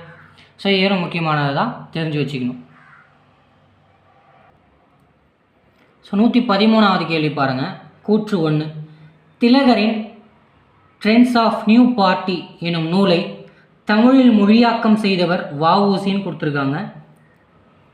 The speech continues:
So, ரெண்டாவது கூற்று, பாரதியார் ஆசிரியராக பணியாற்றிய இந்தியா என்ற வார இதழ் தீவிர தேசியவாதிகளின் குரலாக மாறியது அப்படின்னு கொடுத்துருக்காங்க, சரியா?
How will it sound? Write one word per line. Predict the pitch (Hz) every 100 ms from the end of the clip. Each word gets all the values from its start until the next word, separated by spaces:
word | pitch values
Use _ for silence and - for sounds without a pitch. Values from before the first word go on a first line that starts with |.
| _ _
So, | _ 175
ரெண்டாவது | 185 220 226 220
கூற்று, | 185 160 151 175 151
பாரதியார் | 165 202 240 220 185 190
ஆசிரியராக | 170 190 202 202 190 190 208
பணியாற்றிய | 180 180 170 160 165 156
இந்தியா | 160 170 202
என்ற | 196 165 160 151
வார | 147 175 185
இதழ் | 151 156 - - - - _
தீவிர | - 254 262 247
தேசியவாதிகளின் | 214 220 226 202 190 175 170 170 180 -
குரலாக | 214 240 247 214 202 202
மாறியது | 180 185 233 226 180 165 151 139 -
அப்படின்னு | 135 170 165
கொடுத்துருக்காங்க, | 143 139 123 120 123 - - _
சரியா? | 160 170